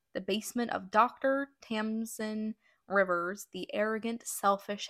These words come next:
head of the research team assigned to find the source of the substance, is sinking faster. As Tamsin,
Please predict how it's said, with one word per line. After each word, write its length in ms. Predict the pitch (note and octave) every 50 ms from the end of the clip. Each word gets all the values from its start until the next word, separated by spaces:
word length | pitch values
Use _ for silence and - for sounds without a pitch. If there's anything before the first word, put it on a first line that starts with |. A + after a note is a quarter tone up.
| - -
head 220 | G3 F#3+ F#3+ F#3+
of 120 | F#3 F3+
the 100 | F3+ F3+
research 540 | F3+ F#3+ G3+ A3+ - - G3 F3+ F3+ - -
team 320 | - - F#3 E3+ E3+ E3+ E3+
assigned 600 | F#3 - - F#3+ F#3 F#3+ G3 G3+ A3 A3+ - - - _ -
to 120 | - G3
find 500 | - - - F#3 F#3 F3 F3 F3 F3 F3+ -
the 60 | - F#3
source 420 | - - A#3 A#3 A#3+ B3 B3 - - -
of 80 | G3+ G3
the 60 | F#3+
substance, 920 | F#3 - - F#3+ F#3 F#3+ - - - F3+ E3+ G3+ A#3+ C4+ - - - - _ _ - - - - - - - _ _
is 160 | - F#3+ -
sinking 420 | - - F#3 F#3+ F#3+ - F#3 F#3+ F#3+ -
faster. 520 | A#3 A3+ A3 G#3 - - - - - - _ _ _ _ _ _ _ - -
As 180 | - - -
Tamsin, 800 | - - - - A3 G#3 A3+ B3 C4 B3+ - - C4+ C4 C4